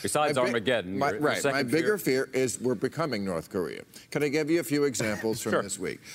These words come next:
Speaker 2: Okay, Jeff Sessions, under attack, uh, rose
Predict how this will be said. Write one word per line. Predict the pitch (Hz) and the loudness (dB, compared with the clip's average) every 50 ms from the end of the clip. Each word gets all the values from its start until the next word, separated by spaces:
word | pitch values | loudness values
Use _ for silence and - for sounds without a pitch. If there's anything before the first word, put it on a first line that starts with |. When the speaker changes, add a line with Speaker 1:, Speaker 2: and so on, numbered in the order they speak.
| - - 123 | -8 -6 -4
Speaker 2:
Okay, | 127 - 135 110 101 - - | -2 0 -2 -2 -2 -4 -4
Jeff | 120 127 170 185 170 | -2 0 0 0 0
Sessions, | - 156 139 117 110 - - 127 135 160 147 - - - | 0 0 0 0 0 -2 -4 -4 -4 -4 -6 -6 -8 -6
under | 110 113 107 110 113 | -4 -2 0 0 0
attack, | 110 - - 120 101 95 104 - - - - - - - - - - | -2 -2 -2 -2 -2 -2 -2 -6 -8 -14 -18 -18 -18 -20 -10 -4 -2
uh, | 139 123 113 113 113 - | 0 2 2 0 -2 -2
rose | - 117 117 135 143 147 156 156 160 156 143 - - | -2 0 2 4 4 4 2 2 2 0 0 0 -2